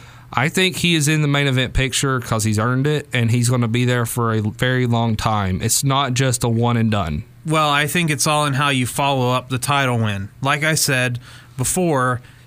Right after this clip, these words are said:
Speaker 2: if he keeps coming out tossing pancakes, being a goofball,
Speaker 1: That's true.
Speaker 2: then
Speaker 1: That's true.
Speaker 2: it's not gonna,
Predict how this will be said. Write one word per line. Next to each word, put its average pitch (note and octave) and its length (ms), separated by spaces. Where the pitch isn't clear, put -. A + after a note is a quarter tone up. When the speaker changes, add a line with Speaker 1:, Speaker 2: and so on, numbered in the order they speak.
Speaker 2:
if C#3 140
he F3+ 100
keeps F#3 300
coming F3+ 260
out D#3+ 240
tossing D3+ 480
pancakes, C#3+ 640
being B2+ 240
a A2+ 60
goofball, G2+ 760
Speaker 1:
That's B2 180
true. F3 220
Speaker 2:
then A#2+ 440
Speaker 1:
That's B2+ 180
true. F3+ 160
Speaker 2:
it's B2 340
not C#3 300
gonna, B2 460